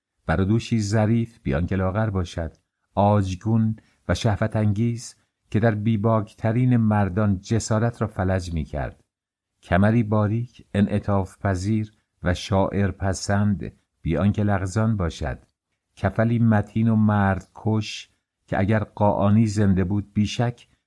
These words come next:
در نظریات زیباشناسی و هم اساس شعر خود تجدید نظر می‌کرد.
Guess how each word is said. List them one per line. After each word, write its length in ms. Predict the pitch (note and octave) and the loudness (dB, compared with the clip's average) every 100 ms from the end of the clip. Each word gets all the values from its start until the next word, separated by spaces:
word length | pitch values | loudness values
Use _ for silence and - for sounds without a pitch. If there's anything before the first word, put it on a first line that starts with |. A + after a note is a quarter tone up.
| _ _ | _ _
در 220 | F2+ F2 | -2 -2
نظریات 600 | F2 A#2 A2 C3 C#3 C#3 | 0 0 2 0 0 0
زیباشناسی 1120 | A#2 G#2+ A2 G#2+ G2 G#2 G2 F#2 - F#2+ D#2+ - _ _ _ D2+ | 0 2 2 2 0 0 0 0 -4 -4 -4 -10 _ _ _ -2
و 120 | G2 | 2
هم 240 | A#2 A2 - - | 4 2 0 -2
اساس 500 | G2 - B2+ B2+ - | -4 0 0 0 -2
شعر 540 | G#2 - C3 - G#2 | -4 -4 -4 -2 -2
خود 360 | F#2+ - F#2 - - _ _ - | -4 -2 -4 -4 -16 _ _ -2
تجدید 580 | G2 F2+ E2+ G2 F2+ | 0 0 -2 0 0
نظر 480 | F#2+ G2 F#2 G#2 G#2+ | 2 0 0 0 0
می‌کرد. 600 | F#2 C#2 - - G1+ - | 0 -2 -4 -8 -8 -18